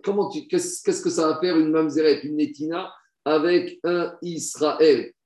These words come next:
De toute façon, elle ne pourra pas manger la trouma puisqu'elle n'est pas kohenet, elle ne pourra pas se marier avec un kohen. Alors, c'est quoi le din ici ? Qu'est-ce qu'on veut nous dire ? On veut nous dire ici que si un Israël est avec une mamzeret, une netina,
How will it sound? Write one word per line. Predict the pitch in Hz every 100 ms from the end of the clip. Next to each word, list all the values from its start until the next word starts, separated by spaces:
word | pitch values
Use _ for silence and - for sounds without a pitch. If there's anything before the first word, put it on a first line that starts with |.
| -
De | 147
toute | 165 -
façon, | 156 147 170 139 - _ -
elle | 143
ne | -
pourra | 135 143
pas | 151 147
manger | 147 131 139
la | 131
trouma | - 143 135
puisqu'elle | - - 117
n'est | 117
pas | 117
kohenet, | - 139 165 196 -
elle | 156
ne | 143
pourra | 131 135
pas | 139
se | -
marier | 135 156 156
avec | 151
un | 143
kohen. | 131 202 185 131 - _ _ -
Alors, | 160 151
c'est | - 170
quoi | 170 185 147 - - -
le | 151 175 160 -
din | 131 175 160 147
ici ? | 151 127 - 170 190 _ _
Qu'est-ce | 185 180
qu'on | 170 160
veut | 151
nous | 135
dire ? | 139 196 -
On | 151
veut | 151
nous | 160
dire | 147 156
ici | 147 - 190 180
que | 180 175 139 - _
si | - - 190 185
un | 160
Israël | 165 - 180 156
est | 151
avec | 147 143
une | 147
mamzeret, | 151 151 143 139 135
une | 135
netina, | 131 127 131 160